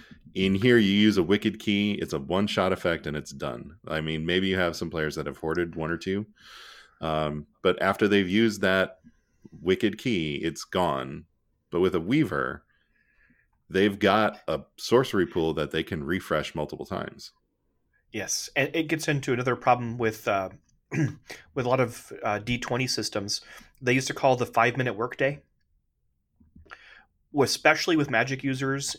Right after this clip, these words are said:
Speaker 2: in, say, third edition Dungeons and Dragons. The incentive was that you had a bunch of spells to buff your, uh, your party members and to deal damage. And so the,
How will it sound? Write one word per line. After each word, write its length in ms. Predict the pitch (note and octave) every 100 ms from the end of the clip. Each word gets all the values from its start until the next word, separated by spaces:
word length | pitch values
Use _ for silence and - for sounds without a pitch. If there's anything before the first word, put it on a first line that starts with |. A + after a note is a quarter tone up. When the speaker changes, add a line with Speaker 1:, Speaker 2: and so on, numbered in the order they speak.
| -
Speaker 2:
in, 320 | A#2 A2+ G#2+
say, 220 | - G#2
third 260 | G2+ A#2+ B2
edition 440 | A#2+ B2 C3 B2+
Dungeons 280 | B2+ C3 C3+
and 100 | B2+
Dragons. 460 | B2+ C3 C#3 D3 - - - - - _ _ _ -
The 120 | C3
incentive 540 | C#3 C3 E3+ E3 D#3 -
was 440 | A#2 A2+ A2 -
that 280 | A2+ G#2+ B2+
you 120 | C3
had 340 | B2 B2 A2+ -
a 140 | G#2 -
bunch 300 | - F3 G3
of 100 | E3
spells 540 | - - C#3 A#2 G2+ -
to 100 | A#2
buff 380 | G#2+ C3 D3 -
your, 480 | C3 A#2+ A#2 A2+ A2 - - _ -
uh, 240 | A2+ - - _
your 140 | C#3 A#2
party 340 | - C#3 D3
members 440 | C#3+ D3+ F3+ - - - _ -
and 180 | C#3 C3+
to 60 |
deal 300 | B2+ C#3 C#3+
damage. 500 | B2 C3 A#2 G2+ - - - _ -
And 120 | C#3
so 100 | D#3
the, 140 | C3+